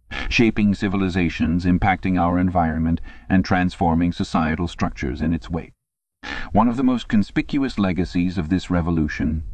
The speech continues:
is the advent of modern agriculture through mechanization and industrialization.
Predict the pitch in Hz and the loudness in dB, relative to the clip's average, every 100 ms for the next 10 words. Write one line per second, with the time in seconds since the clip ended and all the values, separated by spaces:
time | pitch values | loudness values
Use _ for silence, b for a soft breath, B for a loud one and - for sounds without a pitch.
0 | - 95 90 92 110 117 135 139 110 85 | -4 0 2 2 2 2 0 0 -2 2
1 | 90 95 107 104 87 80 80 90 82 - | 2 4 2 0 0 0 -2 -2 -2 0
2 | 82 78 82 85 87 90 92 95 92 82 | -2 0 2 2 2 0 2 0 0 -2
3 | 76 - 80 82 82 80 85 85 80 - | -2 0 0 0 -2 0 2 0 -4 -4
4 | 82 80 80 85 76 - - | -4 -2 -2 0 -2 -4 -10